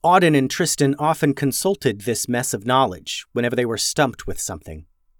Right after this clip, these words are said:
So now they pored through pages and pages, reading as fast as they could to discover the origin and effect of the crystal ball and this mysterious clock. The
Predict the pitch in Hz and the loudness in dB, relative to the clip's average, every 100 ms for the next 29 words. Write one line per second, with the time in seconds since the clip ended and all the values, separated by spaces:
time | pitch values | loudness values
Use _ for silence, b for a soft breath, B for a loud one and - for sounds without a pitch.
0 | _ _ _ _ _ _ _ _ - 139 | _ _ _ _ _ _ _ _ 0 2
1 | 127 120 127 123 110 - 127 131 147 143 | 4 2 2 0 0 4 4 4 4 0
2 | - - 127 - - 139 143 147 143 151 | -12 -6 -6 -6 -6 -4 -4 -6 -6 -6
3 | 147 - 139 120 - - - 135 175 202 | -6 -4 -4 -4 -10 -12 -4 -2 0 -2
4 | 190 147 - - 180 196 202 180 180 - | 0 -4 -4 -6 -6 -6 -8 -6 -6 0
5 | 143 113 - _ _ 170 156 - 208 226 | 0 0 -6 _ _ -2 -2 0 0 0
6 | 202 - 185 208 202 214 202 _ _ 170 | -4 2 6 6 6 0 -2 _ _ -2
7 | 165 - 113 - - _ _ - - - | -2 -2 -6 -6 -20 _ _ -8 -4 -2
8 | 196 240 185 190 113 - _ _ _ _ | -2 -4 4 4 4 -2 _ _ _ _
9 | _ _ 123 107 110 - - 160 85 - | _ _ -6 -4 -6 -8 -4 -4 -4 -10
10 | - - 131 92 - - _ _ _ _ | -18 -8 -8 -8 -16 -20 _ _ _ _
11 | _ _ _ _ _ _ _ _ _ _ | _ _ _ _ _ _ _ _ _ _
12 | _ _ _ _ _ _ - 110 156 165 | _ _ _ _ _ _ -8 -4 -4 -4
13 | 170 | -12